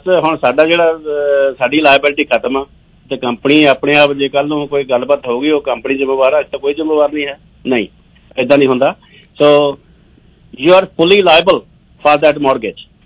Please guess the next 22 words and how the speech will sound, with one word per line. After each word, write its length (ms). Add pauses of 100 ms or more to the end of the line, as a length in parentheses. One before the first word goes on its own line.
(280)
ਤੇ 60
ਕੰਪਨੀ 400
ਨਾਲ 120
ਤਾਂ 100
ਠੀਕ 220
ਹੈ, 120 (120)
ਮਾਰਗੇਜ 340
ਹੁੰਦੀ 280
ਹੈ, 40
but, 360
uh, 440
you 120
have 80
to 100
sign 320
as 120
a 60
guarantor, 360
uh, 640
for 240
that 160
mortgage। 480